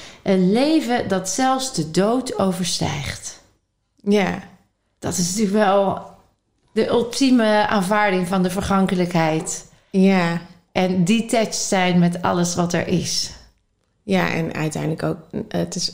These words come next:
Speaker 2: eh, ja, het is, het is eigenlijk waar alles om draait.
Speaker 1: Ja.
Speaker 2: Welke motor zitten we, weet je wel? Gaat het om het leven of gaan we om het dood? En de meeste mensen zijn heel onbewust, heel diep onbewust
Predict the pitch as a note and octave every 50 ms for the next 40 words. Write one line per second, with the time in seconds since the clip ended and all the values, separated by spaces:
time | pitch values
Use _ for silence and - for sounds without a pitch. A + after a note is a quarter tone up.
0 | - - - F#3 F#3 F3+ F3 E3 D#3+ E3 D#3+ - E3+ - - - - - E3+ -
1 | F3 E3 F3 - - - - - F3 F#3+ G3 F#3+ E3+ D#3+ D#3 D#3 D#3 E3 E3 E3
2 | E3+ - - - - - _ _ _ _ _ - F3+ F#3 F#3 F3+ F#3 F#3+ F#3 E3+
3 | F#3+ F#3 G#3 A#3 A#3+ G3 D3+ - - - - - _ _ - G#3 B3+ C#4 A3+ -
4 | - - - - - E3 E3 D3+ - E3 E3 D#3+ E3 F3 F3 F3 F3 E3 E3+ F3
5 | F3+ - - E3 D#3+ D#3+ D#3+ E3 D#3+ - F3 F3+ F3 - - F3 - - F3+ E3+
6 | D#3+ D#3+ - D#3+ D#3+ E3+ E3+ E3+ E3+ - - - E3+ - - F3+ E3+ E3 D#3+ E3
7 | E3 E3 E3 E3 F3 - - - F3+ F3 E3+ E3+ E3 F#3 F#3 F3+ F3 E3 E3 E3
8 | - - - - - E3+ E3+ E3+ E3+ E3 E3+ F3 E3+ - E3 D#3+ E3 E3 E3 E3
9 | E3 D#3+ D#3+ D#3+ E3 D#3+ D#3+ D#3+ D#3+ E3 - - - - _ _ _ _ _ -
10 | E3+ E3+ E3+ E3+ E3 D#3+ E3 F3 F3 F3 E3+ - - - - - _ _ - -
11 | - - - - _ _ _ _ _ _ _ - _ _ _ _ _ _ _ _
12 | _ - F#3+ G#3 A3+ A#3+ A#3 F#3+ E3+ F#3+ F#3 F3+ F3 E3+ F3 F3 E3 E3 E3 F3
13 | E3+ E3+ E3+ -